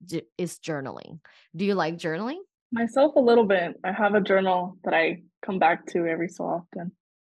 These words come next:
Speaker 1: Yeah, I feel like it's more common for,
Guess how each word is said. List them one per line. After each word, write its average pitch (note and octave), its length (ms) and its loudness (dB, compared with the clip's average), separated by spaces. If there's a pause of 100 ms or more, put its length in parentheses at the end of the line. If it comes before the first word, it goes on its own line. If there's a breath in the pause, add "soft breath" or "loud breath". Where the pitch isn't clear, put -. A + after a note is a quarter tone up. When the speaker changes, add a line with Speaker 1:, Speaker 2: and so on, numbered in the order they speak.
(280)
Speaker 1:
Yeah, B3 460 -2
I A3 140 -4
feel C4+ 180 -4
like D#4+ 260 -6
it's C4 280 -8
more F3+ 320 -6
common F3 640 -8
for, F3 400 -4